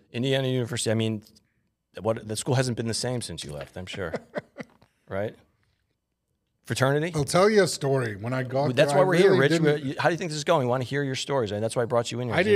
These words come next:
Speaker 2: didn't
Speaker 1: gonna be so
Speaker 2: know
Speaker 1: interesting.
Speaker 2: shit about anything, and I went and I was like, heard about this Bobby Knight character. And I remember, like, I lived right by Assembly Hall, which is where the,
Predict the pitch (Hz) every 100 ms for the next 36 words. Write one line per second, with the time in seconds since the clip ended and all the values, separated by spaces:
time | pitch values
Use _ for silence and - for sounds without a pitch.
0 | 180 165 160 156 151 135 107 - 170 156
1 | - 123 131 123 131 131 123 - 104 107
2 | 117 120 147 151 143 131 127 120 123 113
3 | 143 147 131 127 - 113 - _ 123 127
4 | 127 123 123 - 123 110 101 - 90 -
5 | _ _ _ _ _ _ _ _ _ 127
6 | 123 123 120 117 117 127 131 143 160 147
7 | 131 123 123 123 139 156 120 120 127 127
8 | 131 123 117 117 143 131 127 117 123 110
9 | 101 110 101 110 104 104